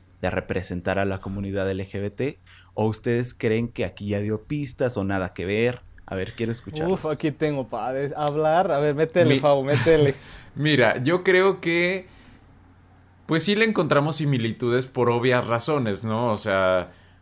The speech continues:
Speaker 3: por, porque está ambi-, ambientada en Italia, porque incluso hasta como que el, el, las vestimentas de los personajes se parecían y por ahí le daba un aire también a Timothy Chalamet y a Armie Hammer.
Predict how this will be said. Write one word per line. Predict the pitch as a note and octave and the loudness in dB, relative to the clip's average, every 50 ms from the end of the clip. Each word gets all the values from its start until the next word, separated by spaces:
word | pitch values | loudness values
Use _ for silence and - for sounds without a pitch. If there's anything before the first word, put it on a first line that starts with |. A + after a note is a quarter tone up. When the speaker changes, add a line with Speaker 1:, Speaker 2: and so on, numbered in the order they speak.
| - - _ | -20 -18 _
Speaker 3:
por, | - A2 A2 G#2+ G#2+ G#2+ G#2+ G#2+ G#2+ G#2 - G2 G2 E2+ - - _ _ _ _ _ _ _ _ _ _ _ | -2 0 2 2 2 2 2 2 2 0 -2 -4 -6 -8 -12 -18 _ _ _ _ _ _ _ _ _ _ _
porque | - E3+ F3 E3 - E3+ | 0 0 0 2 0 -2
está | D3+ D#3 E3 | -2 -2 -2
ambi-, | D3+ D3 C#3+ C#3 C#3 | -2 0 -2 0 0
ambientada | C3 C3 B2+ B2+ B2 A#2+ - B2 A#2+ A#2 | 0 0 0 0 -2 0 2 2 2 2
en | A2+ | 0
Italia, | A2 A2 G#2 - D3+ D3 C#3 C#3 C3+ C3 C3 C3+ C3 C3 C3 C3 B2+ | -2 -4 -4 0 2 6 6 6 6 4 2 2 4 4 4 2 2
porque | B2 A#2+ A#2 A#2+ A#2+ | 0 -6 -6 -4 -6
incluso | A#2 G#2+ - B2+ B2+ G#2+ C3+ | -6 -4 -4 -4 -4 -2 -2
hasta | B2+ B2 - A2 F#2+ | -4 -2 -4 -4 -4
como | - A2+ G#2 G2+ F#2+ | -4 -6 -8 -8 -8
que | - G#2+ | -6 -4
el, | G#2 G2+ F#2+ - | -4 -4 -4 -4
el, | G2+ G2+ G2+ G2+ G2+ G2+ G2 G2 G2 G2 G2 G2+ G2 G2 | -4 -2 -2 -2 -2 -2 -2 -4 -4 -4 -4 -4 -2 -2
las | G2+ G2+ G2 F#2+ | -2 -4 -4 -6
vestimentas | G#2+ G#2 - - A2+ A2+ A2+ A2 - A#2+ A#2 | -10 -10 -8 -8 -6 -6 -6 -6 -6 -8 -6
de | A#2 | -6
los | G#2+ G#2 G2+ | -6 -6 -8
personajes | - G2+ G2 A2 G#2 G#2 G2+ G#2 F#2 | -8 -10 -8 -6 -6 -6 -6 -6 -10
se | G2 | -10
parecían | - - G2 F#2+ G2 F#2+ - C#3 C3+ B2+ B2+ B2 A#2+ A#2 A#2 A#2+ A#2 A#2 | -6 -6 -4 -4 -4 -6 -4 -4 -2 0 0 0 0 -2 -2 -4 -4 -6
y | A2+ G#2+ G2 G2 F#2+ F#2 F2 | -6 -6 -6 -6 -8 -8 -8
por | F2 G#2 G#2 | -4 -2 0
ahí | G2+ G#2 G#2+ | 0 0 0
le | G#2+ A2 | -2 0
daba | G#2+ G#2+ G2+ G2+ | 0 0 0 0
un | G#2 G2+ G2+ | -2 -2 0
aire | G#2 G#2 G2+ G#2 G2+ | 0 0 0 -2 -2
también | - G2+ F#2+ G2 F#2+ F#2+ | -4 -4 -4 -4 -4 -4
a | F#2 F2+ F2 F2 E2+ E2+ | -4 -4 -4 -6 -8 -8
Timothy | - G#2+ G2+ F#2+ F#2 F#2+ F#2+ | -8 -8 -8 -6 -8 -8 -8
Chalamet | F2 - A2 G2+ G2 G2 G2 G2+ G2 G2 F#2+ | -6 -4 -2 -2 -2 -2 -4 -4 -4 -4 -2
y | F#2+ | -2
a | F#2 F2+ F2 F2+ F2+ | -2 0 0 -2 -2
Armie | F2+ F2+ F2+ F2+ F2+ | -4 -6 -10 -8 -2
Hammer. | G2+ A2 A2 A2 A2 A2 G#2+ G#2+ G#2+ G#2 G2+ | -2 -2 0 0 -2 -4 -2 -2 -2 -4 -6